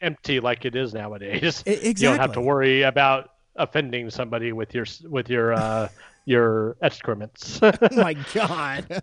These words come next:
Speaker 2: <laughs> Okay.
Speaker 1: I was trying to make that as, as nice sounding and proper sounding as possible. <laughs>
Speaker 2: Didn't work.
Speaker 1: Uh,
Speaker 2: Didn't work.
Speaker 1: but,
Speaker 2: Made it worse.
Speaker 1: uh,
Speaker 2: It's fine.
Speaker 1: not, yeah, I know.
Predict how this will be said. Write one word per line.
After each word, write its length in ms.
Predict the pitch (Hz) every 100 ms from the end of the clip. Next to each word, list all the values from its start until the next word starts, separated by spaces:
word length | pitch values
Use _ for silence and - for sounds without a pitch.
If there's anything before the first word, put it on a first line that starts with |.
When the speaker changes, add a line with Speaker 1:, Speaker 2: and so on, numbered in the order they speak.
| -
Speaker 2:
<laughs> 140 | 139 -
Okay. 480 | 151 190 151 170 147 - - - 214 220 _ -
Speaker 1:
I 80 | 160
was 80 | 170
trying 160 | 180
to 60 | 170
make 140 | 170
that 120 | 175 165
as, 220 | 156 147
as 300 | 185 156 127
nice 260 | 151 147 -
sounding 420 | 147 135 139 139
and 280 | 135 131 -
proper 300 | 147 - 123
sounding 360 | 131 117 120
as 120 | 113 -
possible. 540 | - - - 107 - -
<laughs> 140 | -
Speaker 2:
Didn't 680 | 175 147 160 185 170 202 202
work. 260 | 202 190 170 - -
Speaker 1:
Uh, 340 | 160 151 151 147
Speaker 2:
Didn't 220 | 185 185
work. 360 | 170 156 - -
Speaker 1:
but, 140 | 151
Speaker 2:
Made 120 | 180 180
it 100 | 165
worse. 380 | 147 135 - - _ -
Speaker 1:
uh, 60 | 196
Speaker 2:
It's 160 | 196
fine. 320 | - 139 123 135
Speaker 1:
not, 280 | 190 170 170 - _ _ -
yeah, 160 | 143 117
I 80 |
know. 960 | 110 95 - 202 156 - 247 185 165 180